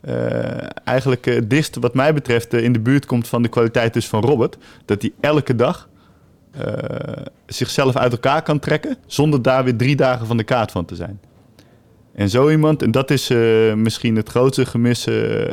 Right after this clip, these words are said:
eh, van Robert, dat je moet vervangen door een jonge jongen. Eh, die, eh, vorig jaar natuurlijk, eh, uitstekend heeft, eh, eh, gepresteerd. Een aantal wedstrijden heeft gewonnen in, eh, in Utah. Maar wa-, waarvan we nog niet kunnen inschatten wat hij in de derde week, eh, eh,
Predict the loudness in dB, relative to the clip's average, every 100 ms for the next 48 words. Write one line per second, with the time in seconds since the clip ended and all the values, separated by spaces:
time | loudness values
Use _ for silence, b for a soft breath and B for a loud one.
0 | -4 -4 -4 -4 -2 0 0 0 -2 0
1 | 0 0 -2 -4 -2 -2 0 0 0 2
2 | 2 4 2 0 -4 B B B B B
3 | _ -6 -4 -6 -8 -10 -8 -4 0 0
4 | 0 0 0 0 0 0 0 -2 0 -2
5 | 0 -4 -2 -2 -2 0 0 0 2 0
6 | 2 0 2 2 0 0 -2 -2 -4 -4
7 | 0 2 2 2 0 0 2 0 0 0
8 | 2 2 0 -2 0 2 4 2 2 0
9 | 0 0 2 2 2 0 -2 B B B
10 | -4 -2 0 0 2 0 2 2 2 2
11 | 0 2 2 2 0 0 -2 0 -2 0
12 | 0 0 2 2 4 4 2 2 0 0
13 | 0 0 -2 -2 -2 -2 -4